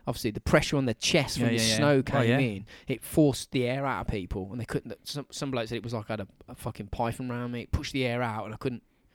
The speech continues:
Speaker 1: I just couldn't breathe in. It was like I was casting con-, concrete. Um, you know what I mean? It's, some people were pissing themselves and shitting themselves just because of the pressure.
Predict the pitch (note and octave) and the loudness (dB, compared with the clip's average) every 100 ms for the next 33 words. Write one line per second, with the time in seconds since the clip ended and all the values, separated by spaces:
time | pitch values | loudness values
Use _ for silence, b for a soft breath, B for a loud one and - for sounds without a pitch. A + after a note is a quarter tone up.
0 | _ _ _ - A#2+ B2+ - C#3+ A#2 A2 | _ _ _ -6 -2 0 2 2 2 0
1 | G#2 A2 B2 B2 A2+ A2+ C#3 A2+ - A#2 | 0 -2 -2 -2 -4 -4 -4 -4 -6 -8
2 | G#2 A2+ A2+ - G#2 A#2+ - B2+ - B | -4 -4 -6 -6 -4 -2 -2 -2 -4 B
3 | B B B B B2 A2+ G#2+ G#2 _ - | B B B B 2 2 0 -6 _ -6
4 | D3+ A#2+ A#2+ B2+ A2+ A2 - - - F#3 | 0 2 2 2 0 -4 -8 -4 4 6
5 | E3+ D3 A2 G2+ - E3+ F#3 E3+ D#3+ D3+ | 8 6 4 4 4 4 2 2 2 2
6 | D3 C3 A2+ - E3+ E3 D#3 D#3 D3 C#3+ | 2 2 0 0 0 0 0 2 2 2
7 | C3 C3+ C#3 B2 A2+ - C3 C3+ D#3 | 0 2 2 2 2 4 2 4 2